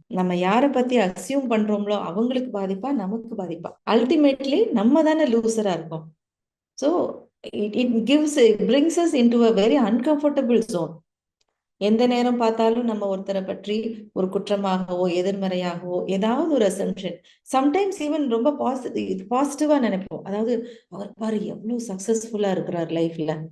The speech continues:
He is such a great singer, he is such a day, great actor, such a great dancer-ன்னு" சொல்லி உடனே நம்ம அவங்கள ரொம்ப ஹையாவும் வச்சிரும், ஒரு பெடஸ்டல்ல தூக்கி வச்சிரும். "அவங்க அப்படி பாடுறாங்க, அவங்க அப்படி ஒரு பயங்கரமான ஆக்டர்ன்னு" சொல்லி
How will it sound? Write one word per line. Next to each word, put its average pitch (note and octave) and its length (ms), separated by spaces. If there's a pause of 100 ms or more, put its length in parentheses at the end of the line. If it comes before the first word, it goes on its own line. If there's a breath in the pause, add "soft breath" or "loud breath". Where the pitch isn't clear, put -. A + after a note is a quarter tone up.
(800)
He A3+ 40
is A3 160
such - 260
a A#3 60
great G3 300 (140)
singer, F3 440
he F#3 60
is F#3 100
such A3 320
a G3 40
day, F#3+ 340
great F#3 300
actor, E3 460
such - 240
a G#3 60
great G3+ 380
dancer-ன்னு" F3+ 500
சொல்லி G#3 420 (360 loud breath)
உடனே D4+ 480
நம்ம D4+ 360
அவங்கள C#4+ 380
ரொம்ப F4 560
ஹையாவும் D#4+ 460
வச்சிரும், G3 400 (100)
ஒரு - 220
பெடஸ்டல்ல A#3 600
தூக்கி A#3 280
வச்சிரும். - 340 (100)
"அவங்க F#3 280
அப்படி A#3+ 380
பாடுறாங்க, F#3 460
அவங்க E3 280
அப்படி - 400
ஒரு G3+ 220
பயங்கரமான F3+ 600
ஆக்டர்ன்னு" F3+ 260
சொல்லி G3+ 280